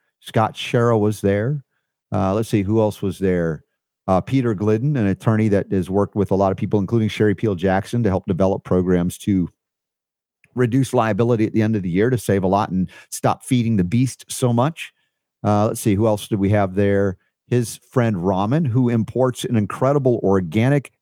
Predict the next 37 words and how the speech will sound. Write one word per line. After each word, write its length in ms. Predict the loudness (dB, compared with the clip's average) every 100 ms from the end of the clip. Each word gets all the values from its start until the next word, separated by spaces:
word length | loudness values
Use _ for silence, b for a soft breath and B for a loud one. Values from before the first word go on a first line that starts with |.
| -2
extra 320 | -2 -2 -2
virgin 360 | 0 2 0 0
olive 300 | 2 2 2
oil 160 | 0
from 200 | 0 -4
Spain 640 | -6 -10 -6 0 0 2 0
that 140 | 2
is 160 | 2 0
to 180 | -2 -4
die 400 | 0 0 2 0
for 360 | 0 0 0
or 100 | -2
to 120 | 0 2
live 240 | 2 2
for, 220 | 0 0
depending 300 | 0 -2 -4
on 60 | -2
your 80 | -2
perspective. 560 | -4 -2 -6 -4 -8 -8 _ _ _ _ _ -4
And 280 | -2 0 0
we 360 | 2 0 -2 0
had 240 | 0 0
that 220 | -2 0
with 140 | -2 0
their, 280 | 2 2 0
at 120 | -2
this 180 | -2 -4
place 260 | -2 -2 -2
called 220 | -2 -4
Pago. 600 | -2 0 0 0 -2 -4 -8 _ _ -2
Apparently 240 | 0 2
there's 180 | 2 0
two 140 | -2
of 60 | 0
these 200 | -2 -4
farm-to-table 600 | -2 0 0 0 0 2
restaurants, 640 | 0 0 -4 -4 -6 -10